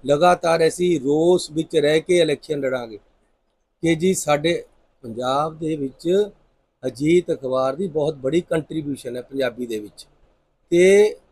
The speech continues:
ਇਹ ਕੋਈ ਬਰਜਿੰਦਰ ਸਿੰਘ ਹਮਦਰਦ ਦਾ ਹੀ ਅਦਾਰਾ ਨਹੀਂ ਹੈ, ਇਹ ਟਰੱਸਟ ਦਾ ਅਦਾਰਾ। ਹ-, ਬਰਜਿੰਦਰ ਸਿੰਘ ਹਮਦਰਦ ਇਹਦੇ ਮਾਲਕ ਨਹੀਂ ਹੈ, ਸੰਪਾਦਕ ਹੈ। ਇਹ ਪ੍ਰਾਪਰਟੀ ਸਾਰੀ ਟਰੱਸਟ ਦੀ ਹੈ। ਉਹ ਤਾਂ ਇੱਕ ਨਿਸ਼ਕਾਮ, ਉਹਨਾਂ ਨੇ ਪਹਿਲਾਂ ਪੰਜਾਬੀ ਟ੍ਰਿਬਿਊਨ ਨੂੰ ਵੀ ਕੰਮ ਕ-,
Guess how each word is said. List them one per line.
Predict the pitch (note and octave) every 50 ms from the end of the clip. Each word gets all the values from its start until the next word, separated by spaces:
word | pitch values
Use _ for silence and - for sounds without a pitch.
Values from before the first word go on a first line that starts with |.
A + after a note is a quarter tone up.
| _ _ -
ਇਹ | F3 F#3
ਕੋਈ | F3+ - F#3+ F#3+ G#3 G#3+ G#3
ਬਰਜਿੰਦਰ | E3+ - - D3 D#3 C3+ D3 D3 D3 C#3+ F#3+ F#3
ਸਿੰਘ | F3+ G#3+ A3+ G#3+ F3 D#3+
ਹਮਦਰਦ | C#3 C#3 D#3 D#3 D#3+ D#3+ E3 F3
ਦਾ | F#3+
ਹੀ | G3 G#3 G3+
ਅਦਾਰਾ | F#3 F3 E3+ E3+ F3 F3 E3+
ਨਹੀਂ | E3+ F#3 G3+ G#3+ G3
ਹੈ, | F3+ - - _ _ _ _ - - -
ਇਹ | F#3 G3
ਟਰੱਸਟ | F#3+ - - - F3 E3 D#3+ - - F#3
ਦਾ | G3 G3+ G3
ਅਦਾਰਾ। | F#3 F#3 D#3+ D3+ D3+ D3 C#3
ਹ-, | C3 C3 C#3+ C3+ C3+
ਬਰਜਿੰਦਰ | - - _ _ _ - C#3 D3 D#3+ D#3+ F3 F#3+ F#3
ਸਿੰਘ | - G#3 G3+ F#3 E3+
ਹਮਦਰਦ | D#3+ D3+ D3+ D#3+ E3+ E3+ - - _ _ _ _ _ _ _ _ _ -
ਇਹਦੇ | F3 F#3+ G#3+
ਮਾਲਕ | G3+ E3 C#3+ C#3+ D3+ D#3 F3 F3+ F#3
ਨਹੀਂ | F#3 F#3 G3+ A3 A#3
ਹੈ, | A#3+
ਸੰਪਾਦਕ | F#3 - - F3+ E3 - D#3+ D#3+ E3 E3+ F#3+ F3 F3+
ਹੈ। | E3 D3+
ਇਹ | E3+ F3+ - -
ਪ੍ਰਾਪਰਟੀ | F3+ F3+ F3 E3+ - G#3+ G3+ G#3+
ਸਾਰੀ | G3+ - G3+ G3 A3+ A#3
ਟਰੱਸਟ | F#3 G3 F#3 F3 - - F3
ਦੀ | E3+ F3+ E3 D3+
ਹੈ। | B2+ - _ _ _ _ _ _ _ _ _ _ _ _ -
ਉਹ | F3 G3+ G#3
ਤਾਂ | G#3+ A3+
ਇੱਕ | A3+ A3+ F#3 G#3+
ਨਿਸ਼ਕਾਮ, | G3+ F3 F3 E3 - - F3+ F3 F#3 G3 G3
ਉਹਨਾਂ | F#3+ G3 G#3+
ਨੇ | A3
ਪਹਿਲਾਂ | G3+ F3+ G3+ G3+ G#3+ G3+
ਪੰਜਾਬੀ | - F3+ E3 E3+ E3 E3 F#3+ G#3
ਟ੍ਰਿਬਿਊਨ | G3 G#3 F#3+ G#3+ G#3+ G3
ਨੂੰ | G#3+ G#3
ਵੀ | F#3+ G3+
ਕੰਮ | - - E3 D#3 D#3
ਕ-, | - - D#3 - C3+ C#3